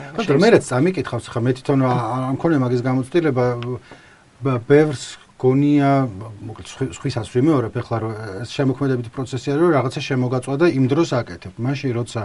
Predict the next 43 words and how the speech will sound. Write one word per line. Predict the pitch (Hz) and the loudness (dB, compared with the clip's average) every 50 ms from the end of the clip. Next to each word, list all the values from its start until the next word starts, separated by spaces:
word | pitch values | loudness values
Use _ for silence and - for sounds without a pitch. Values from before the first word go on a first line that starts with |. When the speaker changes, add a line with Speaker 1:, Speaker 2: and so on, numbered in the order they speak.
| 95 - - - - - - _ _ - - | -8 -12 -18 -20 -20 -20 -20 _ _ -18 -16
Speaker 1:
სტივენ | 98 - - - 123 127 123 117 | -16 -16 -12 -4 0 2 2 2
კინგს | 113 - 110 - - | 0 -2 -8 -10 -8
თუ | - | -6
დავესესხებით, | 110 107 101 101 98 - 104 90 - - 104 92 95 92 | -6 -4 -4 -4 -6 -8 -10 -12 -10 -10 -8 -8 -8 -8
on | - 98 101 101 | -6 -4 -4 -4
writing, | 98 92 98 98 98 190 - - 110 104 | -4 -4 -4 -6 -6 -8 -10 -10 -10 -10
ან | - 104 107 107 107 | -8 -8 -8 -8 -8
ამბობს, | 196 117 110 113 120 117 - | -6 -6 -6 -6 -6 -8 -4
რომ | 139 180 175 | -2 -2 -2
ცა-, | - - 139 - - - - - - - - - _ _ _ - | -2 -2 -6 -8 -8 -14 -20 -20 -20 -20 -20 -20 _ _ _ -2
დღეში | - 156 170 165 - | 4 4 4 4 4
სამი | - 143 131 123 | 0 0 0 2
საათი | 120 139 117 - - - | 0 -2 -4 -4 -6 -10
კითხულობ, | 120 - 170 185 185 | -6 2 2 2 4
სამი | 185 156 131 123 | 4 2 0 2
საათი | - 127 123 120 - 185 | 0 0 0 2 0 -2
წერ, | 185 - 110 101 95 | -2 -2 -6 -6 -6
საქმე | - - 120 - - 120 110 | -4 -4 -4 -2 -2 -4 -4
არის | 104 104 98 95 107 | -4 -4 -6 -8 -10
ეგ | 104 - | -12 -8
შენი | - 135 135 131 139 139 | -2 -2 0 0 0 2
და | 160 190 196 180 160 135 | 4 4 2 2 0 -8
თუ | - - - | -12 -6 -2
არ | 147 131 123 | -2 0 0
გეწერინება, | 123 143 143 139 139 135 139 143 143 156 180 185 | 0 -2 -2 0 0 0 2 2 2 4 4 2
ზიხარ | 143 117 120 113 - 127 123 | 2 2 -2 -2 -2 -2 0
და | 143 170 | 2 2
მაინც | 160 139 127 123 120 | 4 4 2 0 -2
წერ | - - 117 120 | -4 -8 -6 -4
რაღაცას | 120 127 120 123 123 - 139 139 | -4 -2 -4 -4 -4 -4 -4 -4
და | 185 | -2
შეგიძლია | 165 143 123 131 143 143 | -2 -2 -2 0 0 0
მერე | 139 156 | 0 2
გადააგდო | 160 147 123 117 120 110 104 95 92 104 | 2 2 2 2 0 -2 -4 -6 -8 -8
ეგ | 101 101 104 | -8 -8 -8
ამარა. | 101 101 98 95 95 104 | -8 -8 -8 -8 -6 -2
ნუ, | 135 160 165 147 131 123 113 110 107 | -2 0 0 -2 -4 -6 -8 -10 -12
ესა | 104 101 - - 82 | -12 -14 -14 -16 -16
გაქვს. | 78 78 - - _ - - - - - - - - _ | -16 -16 -18 -20 _ -20 -20 -20 -20 -20 -20 -20 -20 _
ასე | _ - 156 - 175 | _ -6 0 0 0
ვთქვათ, | 165 - 143 131 - | 0 2 0 -2 0
მეგობრები | 123 120 127 123 139 123 123 127 127 127 113 120 | 0 2 2 2 2 2 2 0 0 0 -2 -2
ჩემი, | 113 - - 123 117 120 | -6 -4 -4 -4 -2 -2